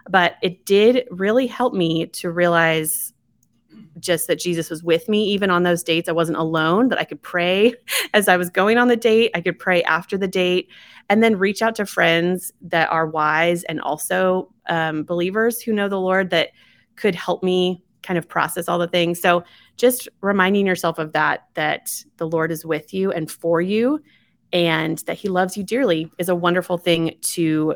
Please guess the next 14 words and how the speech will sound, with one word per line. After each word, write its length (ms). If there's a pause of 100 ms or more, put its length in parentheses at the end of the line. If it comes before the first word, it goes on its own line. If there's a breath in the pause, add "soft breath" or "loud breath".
be 120
reminded 420
of 280
before 680 (260)
you 100
go 140
on 80
a 60
date 280
and 80
are 80
meeting 240
someone 260
new. 240